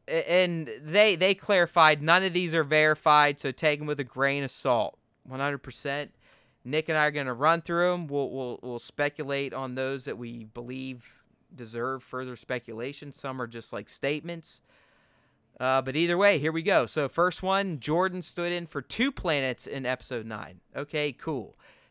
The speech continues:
Speaker 2: If you know Jordan, it's in the Middle East. It's deserty. So there you
Speaker 1: Desert
Speaker 2: go.
Speaker 1: planet. I mean, if you look at Batuu, if you look at the Galaxy, uh,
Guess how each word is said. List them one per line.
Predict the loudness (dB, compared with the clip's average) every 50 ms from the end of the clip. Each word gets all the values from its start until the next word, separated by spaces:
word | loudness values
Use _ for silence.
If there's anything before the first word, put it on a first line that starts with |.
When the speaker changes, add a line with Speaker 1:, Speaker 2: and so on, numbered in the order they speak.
| _
Speaker 2:
If | -8 -4
you | -2
know | 2 2 2 2
Jordan, | 2 2 4 4 4 4 2 0 -4 -8 -8 _ _ _ _
it's | -14 -10
in | -8
the | -6 -4
Middle | -2 -2 -2 -2 -2
East. | -2 -2 -4 -6 -8 -10 -14 -18 -20 _ _ _ _ _ _
It's | -18 -18 -10
deserty. | -2 2 4 4 4 4 2 -2 -2 -2 -4 -4 -6 -8 -10 -14 _ _ _ _ _ _ _ _ _ _ _ _ _ _ _ _ _ _
So | -12 -6 -2 0 2 2 2 2 0 -2 -2 -6 -10 -14 _ _ _ _ _ _ -2
there | 0 0
you | 2 2
Speaker 1:
Desert | 2 2 2 0
Speaker 2:
go. | -4
Speaker 1:
planet. | -6 -6 -6 -6 -6 -6 -8 -12 -10 -6 -4
I | -2
mean, | 0 0 2
if | 2 2 0 0 -4
you | -4 -2
look | 0 0 0 2 2
at | 2 2 4
Batuu, | 4 4 4 4 2 0 0 0 2 2 2 0 -2 -2 -2 -4
if | -6 -4
you | -4 -4 -4
look | -4 -4 -2 0
at | 0 2 2 0 -2 _ _ _ _ _ _ _ _
the | -8 -6
Galaxy, | -2 2 4 4 6 4 4 2 -2 -6 -6 -4 -4 -4 -4 -4 -6 -4
uh, | -4 -2 0 0 0 -2 -2 -4 -8